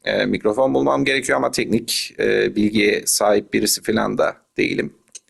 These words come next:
E, ve, e, bunların, e,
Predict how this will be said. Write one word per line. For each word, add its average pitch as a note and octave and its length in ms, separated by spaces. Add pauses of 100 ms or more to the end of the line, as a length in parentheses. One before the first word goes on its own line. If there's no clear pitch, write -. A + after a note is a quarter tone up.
(760)
E, A2+ 400
ve, D#3 280 (460)
e, G#2+ 280 (180)
bunların, C#3+ 640 (160)
e, G#2 80